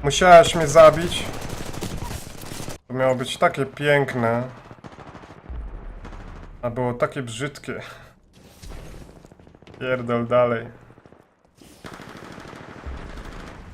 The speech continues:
Czyli co, generalnie tutaj, żeby tam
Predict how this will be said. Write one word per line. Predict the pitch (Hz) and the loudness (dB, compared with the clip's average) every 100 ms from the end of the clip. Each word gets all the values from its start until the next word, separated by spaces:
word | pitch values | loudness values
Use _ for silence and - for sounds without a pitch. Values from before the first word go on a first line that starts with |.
| - - | -20 -18
Czyli | 131 123 | -10 -8
co, | 123 | -6
generalnie | 117 117 120 139 165 165 | -4 -2 2 2 2 0
tutaj, | - 135 - 117 117 127 | -4 -8 -4 0 0 -2
żeby | 117 110 | -6 -10
tam | 110 127 | -8 -6